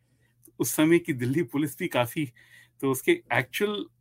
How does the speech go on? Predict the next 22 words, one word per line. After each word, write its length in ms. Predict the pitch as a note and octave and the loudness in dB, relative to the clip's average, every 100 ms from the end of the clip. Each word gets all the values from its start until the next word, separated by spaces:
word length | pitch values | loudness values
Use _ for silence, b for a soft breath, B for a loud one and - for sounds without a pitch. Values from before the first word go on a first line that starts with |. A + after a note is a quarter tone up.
| _ _ - | _ _ -4
एक्चुअल 260 | C3 - G#3+ | -2 -2 0
कैरेक्टर्स 600 | - B2 C3+ E3 C#3+ - | 2 2 2 0 -2 -2
थे, 60 | |
सत्रह 320 | - B2+ D#3+ D#3 | -8 -4 -2 -2
सौ 420 | E3 D#3 D#3 - | 0 -2 -2 -8
से 180 | - D3 | -8 -6
सत्रह 280 | C3+ B2+ C#3+ | -4 -4 -4
सौ 100 | B2 | -4
चालीस 340 | - B2 C3 | -4 -2 -2
के 120 | - A2+ | -2 -6
बीच 320 | A2+ A#2+ - | -6 -10 -8
में 160 | B2 E3 b b b b b | -8 -8 b b b b b
दिल्ली 300 | A#2 B2 F3 | 2 2 2
पुलिस 420 | - - E3 F#3+ | -4 0 2 2
के 140 | - C#3+ | 2 0
जो, 240 | C3 G#2+ | 2 -4
दिल्ली 400 | A2+ A2+ C3 D3 | -6 -2 0 2
के 100 | E3 | 0
कोतवाली 560 | - C#3 A#2 A#2 G2+ F2+ | 0 -2 0 0 0 -2
के 160 | - | -2
जो 120 | D#3+ C3 | 0 0
कैरेक्टर्स 500 | A#2 A2+ - C3+ | -2 -4 -6 -8